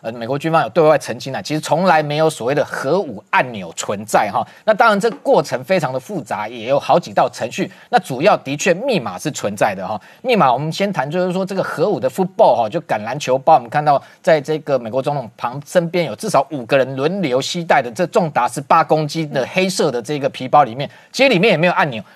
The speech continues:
里面是一套哈卫星通讯哈，跟这一个保密电话。那当然它里面的一个，譬如说这个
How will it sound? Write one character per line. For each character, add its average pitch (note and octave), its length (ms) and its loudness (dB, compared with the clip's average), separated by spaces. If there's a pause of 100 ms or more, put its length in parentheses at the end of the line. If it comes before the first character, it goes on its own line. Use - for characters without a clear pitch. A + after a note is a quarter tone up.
里 D3 180 0
面 G#3 220 2
是 G#3 240 -6
一 C3+ 200 -8
套 F3+ 240 2
哈 C3 140 2
卫 F3 180 0
星 E3 220 -6
通 E3+ 260 0
讯 E3 240 -4
哈， A#2 160 -4 (220)
跟 E3+ 180 4
这 E3+ 120 2
一 E3+ 80 0
个 D3+ 120 0
保 G#2 180 -4
密 D3+ 140 -4
电 D3 200 0
话。 D3 220 4 (260)
那 G#3 120 2
当 G3+ 180 2
然 E3+ 140 2
它 G3 160 4
里 C3 140 -6
面 F3 200 0
的 D3+ 140 0
一 E3 140 0
个， D#3+ 240 2
譬 - 180 -4
如 D#3+ 80 -2
说 E3+ 100 -2
这 F3 220 -4
个 D#3 200 0